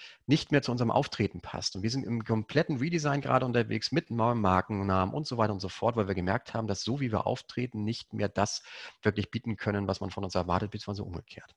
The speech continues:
Also, wir machen uns da den Kopf. Ich will einfach nur mal, ähm, Urlaub mit Hund mal rausnehmen. Für die unter euch, die Hunde haben, wissen, was das heißt. Die fangen sofort an, ich habe das mal mitgemacht, da machst du Urlaub ohne Hund und kannst machen, was du willst. Und irgendwann ist so etwas wie, oh,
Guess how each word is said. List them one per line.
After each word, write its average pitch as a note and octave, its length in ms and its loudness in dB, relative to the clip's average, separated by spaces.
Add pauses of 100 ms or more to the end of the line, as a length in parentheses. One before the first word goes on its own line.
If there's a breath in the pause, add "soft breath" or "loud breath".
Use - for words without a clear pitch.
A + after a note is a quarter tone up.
(100)
Also, G#2+ 260 6 (160)
wir C#3 120 6
machen E3 200 6
uns D3 140 0
da C3 120 4
den A2+ 120 0
Kopf. - 300 0 (360 loud breath)
Ich A2 160 2
will D#3+ 140 6
einfach C#3+ 240 4
nur C#3+ 160 4
mal, B2+ 380 6
ähm, A2+ 340 4
Urlaub D3 300 2
mit - 220 0
Hund F3+ 420 -2 (1080)
mal A2 100 4
rausnehmen. D#3 680 4 (360 loud breath)
Für B2+ 140 4
die D#3 280 0
unter C#3 260 6
euch, C3+ 220 2
die A#2 120 -2
Hunde A2+ 320 2
haben, D3 300 4
wissen, C3+ 240 0
was A#2+ 140 4
das - 240 0
heißt. - 300 4
Die C3+ 60 -4
fangen C3 220 0
sofort A2 380 0
an, A#2+ 140 4
ich A2 100 -4
habe A#2+ 100 0
das - 160 -4
mal F#2+ 80 2
mitgemacht, B2+ 600 0
da F#2+ 60 0
machst A2 280 -2
du A2+ 40 -4
Urlaub A2 320 2
ohne E3 260 2
Hund C#3+ 260 0
und G#2 140 -2
kannst A2+ 260 -2
machen, G#2+ 200 4
was G2+ 140 0
du A2 140 -4
willst. D#3 240 -2
Und B2+ 100 -6
irgendwann B2+ 320 0
ist G#2 120 -4
so G#2+ 80 0
etwas G#2 300 -4
wie, - 160 -6
oh, F#2+ 160 -2